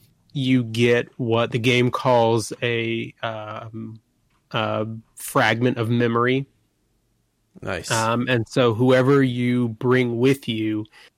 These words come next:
Speaker 1: you get a little piece of their,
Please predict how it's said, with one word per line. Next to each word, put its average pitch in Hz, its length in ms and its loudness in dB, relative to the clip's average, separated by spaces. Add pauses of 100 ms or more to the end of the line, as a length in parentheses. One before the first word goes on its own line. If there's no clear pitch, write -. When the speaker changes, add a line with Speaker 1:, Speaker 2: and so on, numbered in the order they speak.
Speaker 1:
you 127 260 0
get 117 380 2 (300)
a 131 80 0
little 123 360 4
piece - 440 -4
of 110 320 -4
their, 110 600 -2